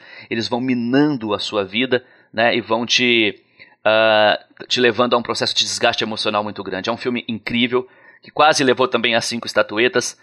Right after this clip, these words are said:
tá? Levou o melhor ator pro Kevin Spacey na melhor atuação da carreira dele, melhor diretor pro Sam Mendes,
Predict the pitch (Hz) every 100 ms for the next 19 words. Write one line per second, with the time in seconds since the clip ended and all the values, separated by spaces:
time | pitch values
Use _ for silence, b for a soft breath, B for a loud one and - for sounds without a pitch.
0 | b b - 117 117 113 123 127 117 117
1 | 104 - 123 123 - - 110 107 - 117
2 | 117 - 104 104 113 110 104 101 101 98
3 | 95 95 123 123 123 B B B 107 110
4 | 117 117 107 117 110 - 143 156 110 -
5 | 95 107 139 143 - -